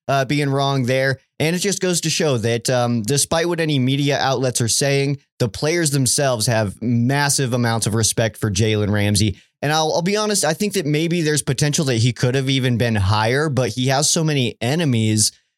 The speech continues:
uh, that, that I think that, that that came into play, that maybe some people were not maybe boosting him as much as, uh, they wanted to, uh, simply because he's maybe hurt their feelings in the past, which is, I mean,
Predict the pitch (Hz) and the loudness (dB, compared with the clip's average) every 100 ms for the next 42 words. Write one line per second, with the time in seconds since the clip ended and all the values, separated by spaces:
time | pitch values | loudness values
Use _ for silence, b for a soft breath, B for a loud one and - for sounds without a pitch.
0 | _ 113 117 107 123 117 - - - 107 | _ -2 0 0 -2 0 -2 -2 -4 -4
1 | 123 120 120 151 - 131 - _ 104 135 | 0 0 0 -2 0 -2 -2 _ -4 -2
2 | 139 127 - 139 120 110 - 120 98 92 | 0 -2 0 0 0 0 -2 0 0 2
3 | 117 135 135 - 143 143 135 131 117 120 | 0 0 0 0 0 0 -2 0 0 0
4 | 147 147 139 151 139 131 123 135 131 - | 0 0 0 0 0 0 0 0 0 0
5 | 127 120 110 123 120 131 117 110 117 104 | 0 0 0 0 0 0 0 2 0 0
6 | 117 120 143 160 151 110 - 120 110 b | 0 0 0 0 0 0 0 0 0 b
7 | b _ - 113 104 123 123 113 - 117 | b _ -2 2 2 0 0 0 0 0
8 | 107 135 147 170 170 160 165 165 160 170 | 0 0 2 2 0 0 0 -2 -2 0
9 | 113 98 98 95 95 104 135 160 165 160 | 0 0 0 0 0 0 -2 -2 0 0
10 | 147 - _ _ - 131 160 | -2 -4 _ _ -4 -2 -2